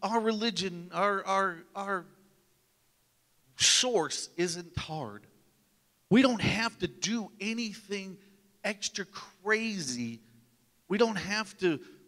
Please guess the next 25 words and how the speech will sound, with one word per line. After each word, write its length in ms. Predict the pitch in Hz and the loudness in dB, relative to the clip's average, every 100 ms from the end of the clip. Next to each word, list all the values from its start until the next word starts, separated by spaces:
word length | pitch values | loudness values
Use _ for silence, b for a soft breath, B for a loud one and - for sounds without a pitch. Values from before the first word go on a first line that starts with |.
| - | 2
build 380 | 190 202 180 170 - | 8 10 8 4 0
altars 640 | 185 190 180 175 151 131 | 2 2 2 0 2 0
and, 220 | 139 135 - | 0 0 -2
and 220 | 147 143 | -2 -2
put 300 | - 180 - | 0 0 0
children 520 | - 214 196 151 156 | 0 4 2 0 -2
on 200 | 139 135 | 0 0
them. 120 | 123 127 | -2 -4
We 140 | 220 | -2
don't 220 | 226 202 | -2 -2
have 260 | 208 208 - | -6 -6 0
to 180 | 160 - B B _ _ _ _ _ _ _ 175 | 0 0 B B _ _ _ _ _ _ _ 4
bring 260 | 220 202 | 4 4
the 200 | 185 185 | 0 2
animals 600 | 196 196 175 151 131 - - | 2 2 0 0 -2 -6 -8
to 180 | - 170 | -6 0
the, 220 | 147 135 | 4 2
to 200 | - 170 | 0 -4
the, 240 | 147 143 139 | 0 0 -2
to 140 | 160 | -6
the 140 | 151 160 | -4 4
altar, 500 | 185 190 - 156 135 | 6 6 2 -2 -2
and, 160 | 120 - b b b | -4 -12 b b b
and 300 | 147 147 147 - - | -2 -2 -4 -14 -16
we, 120 | 190 | -10